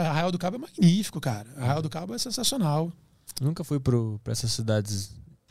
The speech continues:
Speaker 2: no entorno do Rio de Janeiro ali.
Speaker 1: Não, ali é
Speaker 2: Nunca
Speaker 1: demais,
Speaker 2: fui.
Speaker 1: cara. Pô, Ilha Grande, Ilha Grande é sensacional. Ilha Grande teve um presídio que era um presídio de segurança máxima e tal. Tipo, teve muita coisa rolando ali no, na, na Ilha Grande,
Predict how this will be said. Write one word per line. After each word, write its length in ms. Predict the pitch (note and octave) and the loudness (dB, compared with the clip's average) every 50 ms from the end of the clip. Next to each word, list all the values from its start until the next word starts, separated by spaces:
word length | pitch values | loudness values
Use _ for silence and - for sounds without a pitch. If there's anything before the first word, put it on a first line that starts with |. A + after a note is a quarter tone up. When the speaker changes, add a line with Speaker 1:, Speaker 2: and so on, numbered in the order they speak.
| - | -16
Speaker 2:
no 100 | A2 G#2+ | -10 -8
entorno 320 | A2 G#2+ - A2+ A2 G#2+ G#2+ | -8 -6 -4 -4 -4 -2 0
do 40 | G#2 | 0
Rio 80 | G#2 | 0
de 80 | G#2+ G#2 | 0 2
Janeiro 300 | G#2 G2+ G2 G2 G2 G2 | 2 2 2 2 0 0
ali. 200 | F#2 F#2 F#2 F#2 F2 - | -2 -4 -4 -6 0 4
Speaker 1:
Não, 160 | E3+ E3+ E3+ | 6 6 6
ali 180 | E3+ D#3+ D3 | 6 2 0
é 40 | D3 | 0
Speaker 2:
Nunca 60 | E3+ | -2
Speaker 1:
demais, 400 | F3 A3+ - A#2 G#2+ - B2+ A2 | -2 0 0 0 0 0 0 0
Speaker 2:
fui. 60 | - - | 0 0
Speaker 1:
cara. 280 | D#3 C#3 C3 B2+ A#2+ B2 | 0 0 0 -2 -4 -6
Pô, 220 | - F3 E3 C#3+ - E3+ | -4 -4 -4 -4 -2 -2
Ilha 180 | D#3+ F3+ G#3 | 0 0 0
Grande, 500 | F3+ D3+ D3 D3+ E3 F#3+ A3+ A3+ E3 D3 | 0 0 0 2 2 2 2 2 2 0
Ilha 140 | D3+ D#3 E3 | 0 0 -2
Grande 280 | C#3 D3 D#3 F#3 G#3 A#3+ | -2 -2 -4 -4 -4 -4
é 40 | |
sensacional. 720 | A3+ - A#3+ - B3+ A3 - C#4+ A3 F3+ F3+ G3+ G#3 F3+ E3 | -4 -4 -4 -4 -2 -2 -2 -2 0 2 4 6 6 6 6
Ilha 160 | D#3 E3+ F3 | 8 6 6
Grande 300 | D3 D3 D#3+ G3 G3+ A3 | 6 4 4 4 2 2
teve 560 | - B3 G#3+ B3 C4+ C4+ B3+ G#3 E3+ C#3+ B2+ - - - - - - - _ _ - | 0 0 2 4 4 6 6 6 4 4 2 -2 -10 -20 -20 -20 -20 -20 _ _ -8
um 120 | E3 E3 E3+ | -6 -6 0
presídio 680 | - G3 G3+ E3+ C3+ C3 D3 E3+ G#3+ F#3 F3+ E3 C#3+ | 4 4 4 4 4 2 0 -2 -2 -2 -2 -2 -2
que 240 | - - D#3+ D#3 D3+ | -2 -2 -2 0 0
era 100 | D3+ D#3 | 0 -2
um 40 | D3 | -2
presídio 380 | - D3+ C#3 C3+ D#3+ E3 F3+ | -4 -4 -4 -4 -4 -4 -4
de 100 | D#3 - | -2 0
segurança 420 | - - E3 D#3 D3+ E3+ D#3+ - G#3 | 0 0 0 -2 -2 0 -2 0 -2
máxima 560 | F3 D3+ D3+ E3+ G#3+ G3 - - E3 C#3+ C#3 | -2 -2 0 2 4 6 6 6 6 6 4
e 40 | C3+ | 2
tal. 440 | C#3 C#3+ C3+ C#3+ F#3+ G3+ F3 D3 C3 | -2 -4 -6 -6 -6 -6 -6 -6 -6
Tipo, 380 | - - - D#3+ C#3+ C3 B2+ - - - - - - - _ _ | -8 -8 -6 -4 -4 -4 -6 -8 -16 -20 -20 -20 -20 -20 _ _
teve 840 | - - D3+ D3 F3 G3 F#3+ F#3 F3 D#3+ C#3+ C#3 C#3 C3 C3 B2 A#2+ B2 B2 B2 B2+ - - - | 0 0 2 4 4 4 6 6 6 6 6 4 4 2 -2 -4 -6 -8 -12 -14 -16 -18 -16 -6
muita 340 | C#3+ C3 D3 F#3+ G#3 - G#3+ | -2 0 0 2 0 -2 -4
coisa 220 | - G3 F3+ F#3+ E3+ | -4 -2 -2 0 0
rolando 340 | D#3 E3 D#3+ D#3+ E3 D3 | 0 0 0 0 0 0
ali 140 | D3 C#3+ D3 D3 | 0 -2 -2 -2
no, 240 | C#3+ C#3 C#3 C#3+ | -2 -2 -4 0
na, 160 | D3 C#3 C#3 C#3+ | 0 0 0 0
na 120 | C#3+ C#3+ | -2 -4
Ilha 120 | C#3+ C#3+ C#3 | -6 -4 -4
Grande, 500 | C3+ C3 C3 D#3 F3+ F#3 D3 C3 B2+ | -4 -4 -4 -2 -2 -2 -2 -4 -6